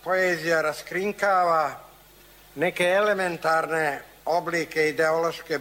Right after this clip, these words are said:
buke svog vremena u svetlosti nagoveštaja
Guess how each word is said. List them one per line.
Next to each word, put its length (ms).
buke 400
svog 400
vremena 560
u 120
svetlosti 640
nagoveštaja 1080